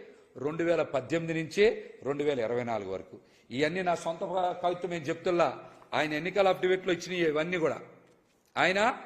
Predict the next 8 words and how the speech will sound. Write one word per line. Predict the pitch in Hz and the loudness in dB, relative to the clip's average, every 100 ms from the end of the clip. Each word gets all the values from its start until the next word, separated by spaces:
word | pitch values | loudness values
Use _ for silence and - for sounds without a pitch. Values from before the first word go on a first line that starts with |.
| - - - | -18 -20 -6
ఎన్నికల | 135 190 220 214 | -2 2 6 6
అఫిడవిట్లో | 202 208 208 214 | 6 4 4 4
ఇచ్చినవి | 202 185 202 | 2 0 0
ఇవన్నీ | 190 196 202 | 0 0 2
కూడా | 190 147 - - - _ _ | 2 2 -2 -16 -20 _ _
ఎప్పటి | - 143 202 | -6 -2 -4
నుంచి | 185 | 0
కొన్నారు? | 190 208 214 233 | 2 4 6 8